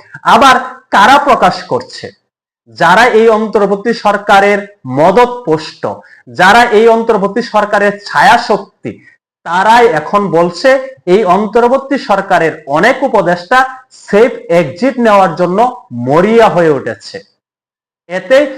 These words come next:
স্পষ্টত বোঝা যায় এই অন্তর্বর্তী সরকারের বিদায় ঘণ্টা বেজে গিয়েছে। আনুষ্ঠানিকভাবে যে কোনো মুহূর্তে এই অন্তর্বর্তী সরকার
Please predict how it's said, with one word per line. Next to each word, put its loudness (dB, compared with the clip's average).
স্পষ্টত -2
বোঝা 0
যায় 2
এই 2
অন্তর্বর্তী -2
সরকারের 0
বিদায় 2
ঘণ্টা 0
বেজে 2
গিয়েছে। 0
আনুষ্ঠানিকভাবে 0
যে 2
কোনো -2
মুহূর্তে 0
এই 0
অন্তর্বর্তী -2
সরকার 0